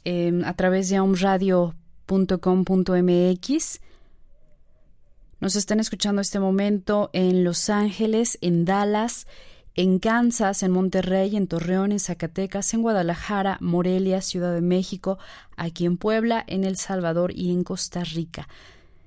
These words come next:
Un saludo para Elena, si nos estás escuchando, hermosa, hasta Costa Rica. Te envío un saludo a todos, a ti que nos permites acompañarte con, con estos temas.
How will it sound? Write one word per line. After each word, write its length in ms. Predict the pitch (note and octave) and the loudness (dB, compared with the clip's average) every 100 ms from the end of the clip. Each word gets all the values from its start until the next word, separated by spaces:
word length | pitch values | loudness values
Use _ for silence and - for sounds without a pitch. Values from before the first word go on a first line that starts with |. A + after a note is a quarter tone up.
| - - - | -20 -20 -4
Un 120 | G3+ F#3 | 0 0
saludo 340 | G3+ F#3 F#3 | 2 0 6
para 200 | F3+ E3 | 6 6
Elena, 280 | E3 F3 F3+ | 4 2 0
si 160 | - | 0
nos 140 | E3+ D#3+ | 0 0
estás 280 | D#3+ E3+ E3 | -2 -4 -4
escuchando, 480 | E3 - F3 E3+ | -2 -2 0 0
hermosa, 360 | E3 E3 E3+ F3 | 0 0 -2 -4
hasta 220 | - E3 | -6 -8
Costa 300 | E3 - E3+ | -8 -6 -6
Rica. 300 | E3+ E3 E3+ | -4 -6 -6
Te 180 | - F3 | -4 -2
envío 280 | E3+ F3 F3+ | 0 0 0
un 100 | F3+ | -2
saludo 580 | F#3 F3 F3+ F#3+ G3+ - | -2 -2 -2 0 -2 -2
a 100 | F#3+ | -4
todos, 580 | - G3+ G3 F3 F3 - | -2 0 2 4 4 2
a 100 | F#3 | 0
ti 380 | F3+ - G#3 G3+ - - - - | -6 -2 0 0 -6 -20 -20 -8
que 160 | G3+ F#3 | 0 2
nos 260 | F3+ F3+ | 2 -2
permites 880 | - F#3 F#3+ G3 G3+ - F#3 - - - - - _ _ - _ _ | -2 0 2 2 0 -2 -4 -4 -8 -16 -20 -20 _ _ -20 _ _
acompañarte 920 | F#3 - F#3 F3 F#3 F#3+ G3 G3 G3+ F#3 | -2 0 0 2 4 4 2 0 -4 -2
con, 840 | F#3 E3+ E3+ E3+ E3+ E3+ E3+ E3 | 0 2 2 0 -2 -2 -4 -6
con 160 | - F#3+ | -2 0
estos 380 | F#3+ - F#3+ - | 0 0 -2 0
temas. 640 | G3 G3+ G3+ G#3+ - - | 0 2 0 0 -4 -8